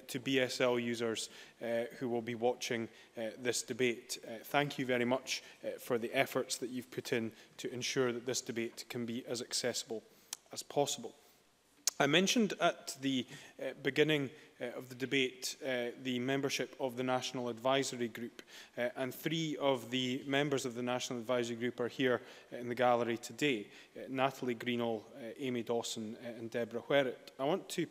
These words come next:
particularly thank Deborah, uh, who is a deaf-blind B S L user, uh, who has co-chaired,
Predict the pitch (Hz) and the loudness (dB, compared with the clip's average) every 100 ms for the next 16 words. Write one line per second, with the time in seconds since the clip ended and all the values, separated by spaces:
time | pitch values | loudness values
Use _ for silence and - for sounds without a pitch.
0 | - - - 175 - 147 135 127 - 143 | -4 -8 0 0 2 2 2 0 2 0
1 | 127 - 131 143 131 117 - - - - | 0 -2 2 2 2 -2 -2 -12 -18 -6
2 | 131 - 135 131 123 120 151 - 139 139 | -4 0 4 4 4 4 2 2 2 2
3 | 131 117 127 120 - 127 127 123 123 117 | 2 0 2 2 4 4 4 2 0 -2
4 | 107 - - - 117 117 - 139 120 120 | -4 -10 -20 -8 -2 -2 -2 -2 0 -2
5 | - 135 131 139 131 117 | -2 -2 0 4 6 4